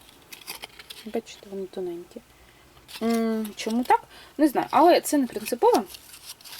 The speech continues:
Дуже все класно запаковано, бачите, дуже все, ну, все є. Я люблю, коли все є. От, вони ниточку для вишивки бісером. От,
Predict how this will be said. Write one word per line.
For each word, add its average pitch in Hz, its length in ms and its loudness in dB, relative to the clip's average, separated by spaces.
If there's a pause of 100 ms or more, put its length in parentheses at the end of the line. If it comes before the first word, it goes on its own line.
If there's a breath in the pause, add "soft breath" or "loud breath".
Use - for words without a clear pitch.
(120)
Дуже 226 280 0
все - 220 -6
класно 196 640 0
запаковано, 269 600 0 (120)
бачите, - 420 -2 (500 loud breath)
дуже 214 280 -2
все, 185 420 -4 (300)
ну, 311 140 2
все 359 240 0
є. 220 200 -2 (440 loud breath)
Я 247 220 2
люблю, 185 340 -4
коли 180 180 -6
все - 180 -2
є. 415 320 6 (260)
От, 196 280 -8
вони 220 160 0 (500)
ниточку 220 680 0
для 180 180 0
вишивки 185 600 -4
бісером. 277 840 6 (1400 loud breath)
От, 269 400 8